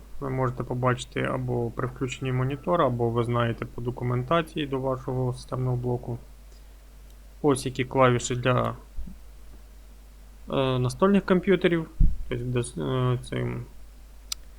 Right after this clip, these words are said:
обичних комп'ютерів, які з системним блоком, а це, де позначення Н Б, це ноутбуки. Клавіші для визову boot меню, тобто, тобто меню, е, меню загрузки.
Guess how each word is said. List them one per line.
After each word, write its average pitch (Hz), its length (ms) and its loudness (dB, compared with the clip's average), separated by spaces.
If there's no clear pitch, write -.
обичних 170 720 2
комп'ютерів, 147 420 0
які 123 200 0
з 123 80 -6
системним 127 420 0
блоком, 151 440 2
а 131 200 2
це, 175 360 0
де 135 240 -2
позначення 131 540 0
Н 127 180 2
Б, 160 280 4
це - 100 -8
ноутбуки. 123 640 0
Клавіші 127 440 4
для 123 160 0
визову 120 400 0
boot 127 340 0
меню, 170 420 0
тобто, 127 200 -2
тобто 135 260 0
меню, 131 320 2
е, 233 200 -8
меню 135 440 0
загрузки. 127 580 0